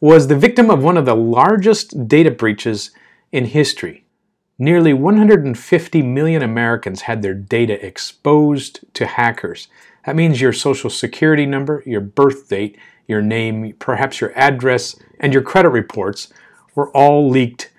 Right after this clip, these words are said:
by a massive hack. In more recent headlines, we can see that Equifax has reportedly spent seven hundred million dollars in fines over the breach.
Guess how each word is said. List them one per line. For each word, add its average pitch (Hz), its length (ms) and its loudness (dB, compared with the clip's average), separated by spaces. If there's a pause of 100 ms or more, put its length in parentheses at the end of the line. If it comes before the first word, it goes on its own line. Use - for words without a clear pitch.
(280)
by 104 280 2
a 101 100 -10
massive 104 560 -6
hack. - 540 -14 (560)
In 123 180 -4
more 170 160 2
recent 123 320 0
headlines, 107 600 -6 (420)
we 170 80 2
can 190 100 6
see 185 160 4
that 156 160 6
Equifax 147 560 0
has 117 140 0
reportedly 120 840 0
spent 117 460 -8 (380)
seven 196 380 4
hundred 180 240 4
million 143 300 0
dollars 120 360 2
in 107 120 -6
fines 107 520 -2
over 107 160 -8
the 110 100 -8
breach. - 540 -4